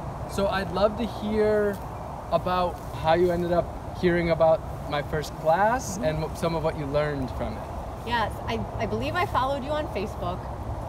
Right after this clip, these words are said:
Speaker 2: and I must have seen an event to come out and help at your front yard garden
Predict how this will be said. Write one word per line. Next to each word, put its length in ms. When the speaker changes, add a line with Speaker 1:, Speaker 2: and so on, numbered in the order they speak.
Speaker 2:
and 80
I 80
must 220
have 100
seen 240
an 100
event 340
to 80
come 160
out 140
and 80
help 240
at 180
your 140
front 240
yard 280
garden 280